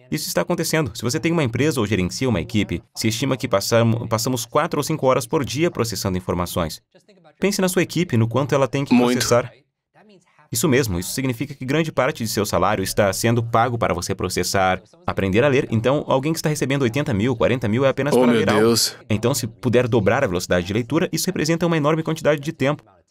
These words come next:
Speaker 1: Se normalmente são necessárias quatro horas para ler algo e você lê na metade do tempo, duas horas, o, o, o que são duas horas no decorrer de um ano?
Speaker 2: Muito.
Speaker 1: Isso é muito.
Speaker 2: É.
Speaker 1: Não podemos
Speaker 2: <laughs>
Speaker 1: nem fazer as contas, porque
Speaker 2: É, pois é.
Speaker 1: esse é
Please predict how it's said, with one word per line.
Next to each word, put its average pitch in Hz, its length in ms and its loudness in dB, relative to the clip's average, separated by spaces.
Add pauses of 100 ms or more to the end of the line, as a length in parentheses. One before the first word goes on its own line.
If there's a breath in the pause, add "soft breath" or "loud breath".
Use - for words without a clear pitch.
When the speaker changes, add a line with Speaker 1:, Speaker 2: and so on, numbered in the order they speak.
(340)
Speaker 1:
Se - 100 -12
normalmente 127 360 2
são 147 100 -2
necessárias 123 420 0
quatro 135 300 0
horas 90 240 2
para 87 160 -2
ler 85 160 -4
algo 113 240 2
e 76 40 -6
você 87 220 -2
lê 107 220 0
na 107 80 -2
metade 107 320 0
do 82 100 -6
tempo, 107 300 0
duas 147 240 -4
horas, 160 240 2
o, 160 80 0
o, 160 280 0
o 165 40 -4
que 208 100 -10
são 214 160 -2
duas 170 220 0
horas 156 180 2
no 139 80 -2
decorrer 127 300 -2
de 135 80 -4
um 127 100 0
ano? 139 220 0 (800)
Speaker 2:
Muito. 127 380 4
Speaker 1:
Isso - 120 0
é 139 40 0
muito. 120 420 2
Speaker 2:
É. 123 280 0
Speaker 1:
Não 123 60 0
podemos 180 360 2
Speaker 2:
<laughs> - 0 -
Speaker 1:
nem 180 360 2
fazer 139 280 2
as - 140 -2
contas, 127 420 0
porque 117 180 0
Speaker 2:
É, 120 240 2
pois 123 280 2
é. 120 60 4
Speaker 1:
esse 120 200 4
é - 100 -2